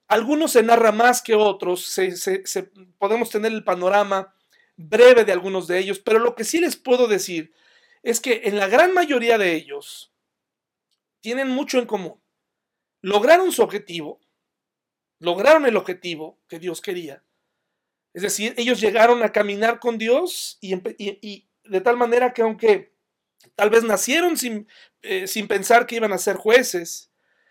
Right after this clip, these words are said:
Llegó un momento en donde llegaron a amar y a deleitarse en el llamado de Dios. Entonces tenemos, eh, eventos tremendos, épicos, batallas contra enemigos, libertadores.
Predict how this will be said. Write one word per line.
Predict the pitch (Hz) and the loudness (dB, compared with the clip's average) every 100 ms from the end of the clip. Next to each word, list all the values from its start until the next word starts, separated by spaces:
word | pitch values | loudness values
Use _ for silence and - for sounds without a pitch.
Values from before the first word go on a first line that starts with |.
| _ _ _ | _ _ _
Llegó | - 175 | -10 -4
un | 285 | -2
momento | 262 285 285 | -2 -2 -2
en | |
donde | 233 202 180 165 - _ _ _ _ _ _ _ _ | -4 -2 -4 -6 -14 _ _ _ _ _ _ _ _
llegaron | 175 220 339 294 | -6 0 0 0
a | |
amar | 208 208 208 180 - - _ - | -2 0 -2 -4 -14 -20 _ -8
y | 180 | -4
a | |
deleitarse | 185 180 175 262 247 - 165 | -2 -2 -2 -2 -2 -2 -6
en | 165 | -8
el | |
llamado | 151 156 156 151 139 | -8 -8 -6 -8 -12
de | 143 | -18
Dios. | 131 - - _ _ _ _ _ _ _ _ _ _ _ _ _ _ _ _ _ _ _ | -20 -20 -20 _ _ _ _ _ _ _ _ _ _ _ _ _ _ _ _ _ _ _
Entonces | 214 302 294 302 | -4 0 2 0
tenemos, | - 277 277 247 247 - | -2 -2 2 2 0 -2
eh, | 190 180 170 160 131 _ _ _ - | -2 -2 -2 -6 -12 _ _ _ -10
eventos | 151 208 220 190 - | -4 -4 -4 -6 -6
tremendos, | 175 208 320 277 - - | -6 -2 -2 -2 -4 -2
épicos, | 330 349 262 - 165 127 | -4 -4 -12 -12 -16 -10
batallas | - 175 269 302 285 226 | -6 -4 0 0 0 -2
contra | 220 208 202 | -4 -6 -6
enemigos, | 196 202 277 226 175 226 | -6 -8 -6 -4 -6 -6
libertadores. | 202 220 220 - 233 302 285 185 - - | -4 -2 -2 2 2 4 0 -4 -12 -20